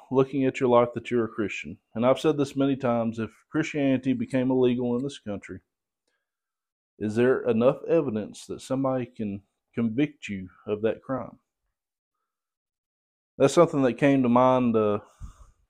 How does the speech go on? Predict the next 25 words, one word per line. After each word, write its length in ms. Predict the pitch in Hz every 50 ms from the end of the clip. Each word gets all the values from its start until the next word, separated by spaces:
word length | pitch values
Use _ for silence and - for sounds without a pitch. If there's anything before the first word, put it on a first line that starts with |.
| _ _
probably 280 | - 127 123 120 110 -
five 260 | - 117 117 113 104
years 280 | 113 123 127 117 - -
ago. 260 | - 104 98 95 98 98 - _ _ _ _ _ _ _ _ _ _ _ _ _ _ _ _ _ _ _ _ _ _ _ _ _ -
And 140 | 104 107
it's 360 | 113 123 120 123 - - - - - - - _ _ - - _ _ _ _ _ _ _
been 200 | 135 135 139 139
heavily 340 | 131 147 147 147 147 143 127
on 140 | 120 117 113
my 100 | 110 104
heart 220 | 113 117 123 120
and 100 | 120 117
on 120 | 117 117 117
my 100 | 113 104
mind 340 | 107 110 117 120 117 117 -
for 200 | - 107 98 101 - _ _ -
ever 200 | 123 123 113 107
since, 600 | - - 139 143 123 - - - - - - - _ _ _ _
because 540 | - 104 101 - 127 117 107 - - - - -
to 60 | -
me 200 | 120 123 135 151
that's 280 | 143 135 131 123 - -
a 60 | 120
very 280 | 107 120 127 135 131 117
good 220 | 127 131 - -